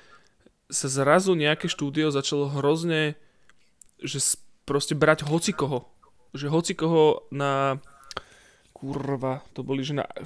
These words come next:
na všetky pozície v rámci niečoho, ale nemo-, nemohli povedať, že aký to bol projekt.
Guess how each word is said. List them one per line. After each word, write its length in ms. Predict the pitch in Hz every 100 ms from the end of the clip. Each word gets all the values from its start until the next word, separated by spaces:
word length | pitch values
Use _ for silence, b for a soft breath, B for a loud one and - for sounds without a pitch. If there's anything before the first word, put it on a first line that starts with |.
| -
na 80 |
všetky 320 | 143 - 202 185
pozície 400 | 151 165 - 131
v 80 |
rámci 320 | 131 127 - 131
niečoho, 240 | - 165
ale 80 | 139
nemo-, 160 | 165
nemohli 320 | 131 165 185 151
povedať, 320 | 165 160 135
že 40 |
aký 120 | 143
to 80 | 175
bol 160 | 156 143
projekt. 480 | 127 131 110 -